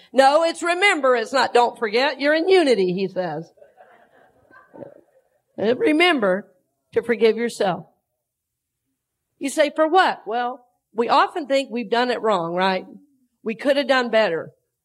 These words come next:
Right? Have you heard that? Woulda, coulda, shoulda. You've heard that? Yeah, yeah. "I wish I would have done it this way. I could have done it that way." I, as a parent, sometimes you ever look over how you've parented your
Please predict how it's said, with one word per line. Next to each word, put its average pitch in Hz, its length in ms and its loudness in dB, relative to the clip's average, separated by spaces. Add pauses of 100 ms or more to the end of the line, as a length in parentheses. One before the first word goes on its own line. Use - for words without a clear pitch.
(680)
Right? 214 180 2
Have 226 200 0
you 233 100 0
heard 254 220 2
that? 247 200 0
Woulda, 247 260 4
coulda, 240 280 -2
shoulda. 247 320 -2
You've 240 160 -6
heard 247 260 0
that? 240 260 0 (1080)
Yeah, 220 440 0
yeah. 208 300 -2 (480)
"I 185 60 -6
wish 214 300 0
I 254 40 -6
would 233 120 0
have 226 120 -2
done 226 200 0
it - 100 -12
this 208 220 -8
way. 208 220 0
I 196 80 2
could 220 280 0
have 226 120 -2
done 220 180 0
it - 120 -4
that 165 220 -2
way." 196 320 2
I, 185 140 -2 (760)
as 214 160 -2
a 233 60 -2
parent, 285 460 -2
sometimes 294 480 0
you 269 60 2
ever 254 140 2
look 262 220 0
over 254 240 2
how 240 140 2
you've 233 240 -4
parented 240 520 0
your 202 280 -2